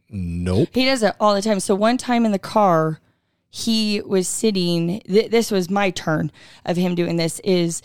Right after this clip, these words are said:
Speaker 2: um, sitting there with my, one of my daughters in the car and saying, "Mom, what color is the sky?" And I was like, "Blue." And he's like, "Nope." "Mom,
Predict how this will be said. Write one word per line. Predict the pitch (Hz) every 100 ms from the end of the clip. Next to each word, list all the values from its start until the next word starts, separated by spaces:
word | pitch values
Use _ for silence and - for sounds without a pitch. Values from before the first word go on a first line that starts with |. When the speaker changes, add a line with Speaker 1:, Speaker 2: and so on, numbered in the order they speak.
| - - -
Speaker 2:
um, | 190 175 165
sitting | - - 226 240
there | 214 196 196
with | 208 196 - _ _ _ -
my, | 185 175 175
one | 190 190
of |
my | 185 175
daughters | 175 165 165 165 156
in | - 180
the | 165
car | - 170 160 160 -
and | - 175 165
saying, | - 180 170
"Mom, | 208 226 165 147 _ _ _ _
what | 196 240
color | 233 285 285
is | 202
the | 175
sky?" | - - 151 202 - - _ _ _ _ -
And | 180
I |
was | 180
like, | 170 170 _
"Blue." | 170 160 165 233
And |
he's | 226 196
like, | - _ _ -
"Nope." | 156 160 - - _ _ _ _ _ _ _ _ -
"Mom, | 214 285 190